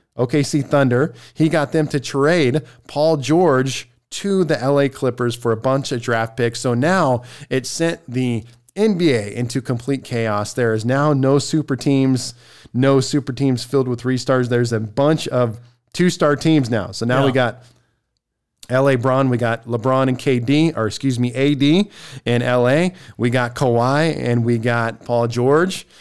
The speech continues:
Speaker 1: in L A Clipperland.
Speaker 2: Yep.
Speaker 1: We sharing the same building there, Staples Center. Now we got Del-, uh, Steph Curry,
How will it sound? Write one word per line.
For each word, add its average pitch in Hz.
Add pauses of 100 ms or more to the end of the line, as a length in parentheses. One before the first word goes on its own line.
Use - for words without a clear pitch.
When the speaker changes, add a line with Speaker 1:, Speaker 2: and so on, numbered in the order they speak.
(200)
Speaker 1:
in 104
L 120
A 135
Clipperland. 165
Speaker 2:
Yep. 123 (120)
Speaker 1:
We 117
sharing 131
the 135
same 143
building 151
there, 165
Staples 143
Center. 165 (240)
Now 120
we 131
got 127
Del-, 123
uh, 107
Steph 131
Curry, 151